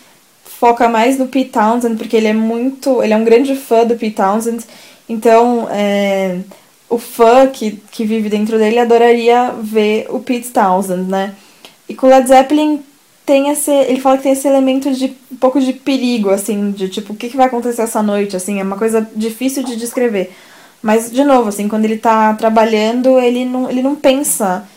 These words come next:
em nada disso, assim. E com o Queen ele fala que é mais um grande espetáculo, assim, é quase um carnaval.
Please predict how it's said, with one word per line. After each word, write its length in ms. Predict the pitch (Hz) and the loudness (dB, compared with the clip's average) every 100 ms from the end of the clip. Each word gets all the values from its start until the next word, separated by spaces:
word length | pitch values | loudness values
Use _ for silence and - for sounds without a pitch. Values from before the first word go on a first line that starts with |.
| _ - | _ -8
em 100 | 220 | -2
nada 260 | 220 208 262 | 0 4 2
disso, 360 | 226 208 196 | 2 -2 -4
assim. 440 | 190 185 175 180 208 - - _ - | -8 -8 -8 -8 -12 -18 -20 _ -6
E 100 | 254 | -2
com 180 | 277 262 | 4 4
o 60 | |
Queen 260 | 254 269 262 | 4 2 2
ele 100 | 285 | 0
fala 260 | 285 277 285 | 2 2 2
que 120 | 302 | 0
é 60 | |
mais 380 | 277 247 247 277 | 0 2 0 0
um 520 | 269 294 294 254 247 | -2 -2 -6 -6 -4
grande 300 | 226 226 240 | 0 2 2
espetáculo, 760 | 262 - 294 - 220 208 - 185 | 0 0 0 2 0 0 -2 -4
assim, 180 | - 185 | -4 -6
é 40 | |
quase 220 | 185 202 | -2 -2
um 60 | 214 | -2
carnaval. 720 | 226 220 214 233 196 180 | -2 0 0 2 2 0